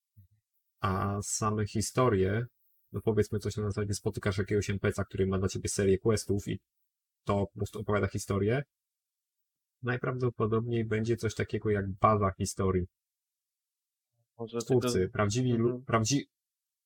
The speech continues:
Speaker 1: twórcy, prawdziwi ludzie będą musieli, e, pisać własne historie, na przykład, no po prostu pisa-, pisać te questy, pisać jakieś baśnie, ba-, bajki,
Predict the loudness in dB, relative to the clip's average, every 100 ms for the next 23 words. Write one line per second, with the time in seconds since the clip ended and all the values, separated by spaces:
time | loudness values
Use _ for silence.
0 | _ 2 4 2 2 0 0 0 4 4
1 | 4 4 2 0 2 2 2 0 0 2
2 | 2 0 0 -4 _ _ _ _ _ _
3 | _ -14 -8 -6 -6 -10 _ _ _ 0
4 | 2 4 0 0 0 0 2 -2 -2 0
5 | 2 2 0 -4 -4 -4 -4 -8 -10 -8
6 | -2 -2 2 0 2 0 -2 _ _ -2
7 | 2 2 0 -2 0 0 0 2 2 4
8 | 2 2 -2 -4 -2 -2 4 6 6 0
9 | -2 -2 -2 _ -18 2 4 4 4 6
10 | 6 2 -2 -2